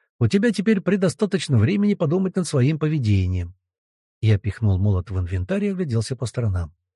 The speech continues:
«Так, надо найти Идун и подрезать наконец-то у неё яблочко, а то всё никак руки не доходят. Хм, интересно, сколько герою полагается яблок? Может, не одно, а вся корзинка перепадёт?» Насвистывая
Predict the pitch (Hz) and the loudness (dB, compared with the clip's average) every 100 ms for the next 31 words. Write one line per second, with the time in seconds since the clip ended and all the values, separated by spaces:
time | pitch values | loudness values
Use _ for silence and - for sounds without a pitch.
0 | _ _ _ _ 139 135 143 117 131 180 | _ _ _ _ 0 0 0 0 0 0
1 | 185 165 190 - 135 113 135 - 113 98 | -4 -4 -8 -4 -2 0 -2 0 -2 0
2 | 127 101 98 139 - 147 165 170 - - | 0 0 0 -2 -6 -6 -4 -6 -6 -2
3 | 143 123 139 131 160 110 - - - 104 | 0 2 0 -2 -2 -2 -2 -6 -6 -2
4 | 117 - 123 123 117 110 127 110 147 - | -4 0 -2 -2 -2 0 -2 -4 -6 -2
5 | 113 120 127 127 80 - _ _ _ _ | -2 0 -4 -6 -6 -14 _ _ _ _
6 | _ 120 82 - _ 113 110 127 87 - | _ 0 0 -4 _ 0 0 -2 -2 -8
7 | 87 _ _ _ _ _ - 214 202 160 | -14 _ _ _ _ _ -4 0 0 2
8 | 113 147 196 151 147 143 156 143 131 104 | 2 2 2 0 -2 -2 -4 -4 0 0
9 | 85 - _ 110 110 107 117 104 101 107 | -2 -10 _ 0 2 2 2 2 2 2
10 | 101 - 110 104 113 92 117 139 117 135 | 0 0 0 0 -2 -2 -2 -2 -2 -4
11 | 151 156 156 156 160 - _ _ _ _ | -4 -6 -4 -6 -6 -10 _ _ _ _
12 | _ _ _ _ 123 113 120 104 113 110 | _ _ _ _ -2 0 0 0 0 0